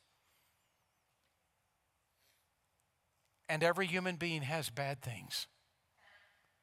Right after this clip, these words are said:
And being willing to view this person in a balanced way. Why is this so important that I am willing to open up my heart to see good in this person who did such bad to me?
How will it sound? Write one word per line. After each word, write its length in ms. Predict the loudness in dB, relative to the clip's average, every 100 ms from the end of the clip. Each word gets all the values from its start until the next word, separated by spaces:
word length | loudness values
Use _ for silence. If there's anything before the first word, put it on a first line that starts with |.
| _ _ _ _ _ _ _ _ _ _ _
And 200 | 6 6
being 380 | 4 4 6 6
willing 320 | 8 8 8 4
to 80 |
view 540 | 0 0 4 6 8 6
this 240 | 6 4
person 460 | 4 2 2 2 0
in 200 | 2 4
a 40 | 4
balanced 800 | 6 10 10 8 2 -2 -2 0
way. 500 | 6 6 6 2 -8 -20 _ _ _ -20 -20 -2
Why 220 | 8 10
is 240 | 10 8 4
this 140 | 2
so 280 | 8 10 10
important 540 | 6 12 12 12 8
that 120 | 10 12
I 160 | 12
am 160 | 12 8 -2 -18 -16 0 10
willing 360 | 12 12 8
to 80 | 8
open 400 | 12 12 12 10
up 140 | 10 12
my 180 | 10 12
heart 260 | 12 12 6 -8 0
to 120 | 2
see 320 | 4 6 4
good 420 | 4 10 12 12
in 360 | 12 10 10 10
this 180 | 6 6
person 520 | 10 10 10 6 6
who 180 | 4 2
did 280 | 8 8 8
such 360 | 8 8 8
bad 260 | 10 12 10
to 80 | 6
me? 200 | 6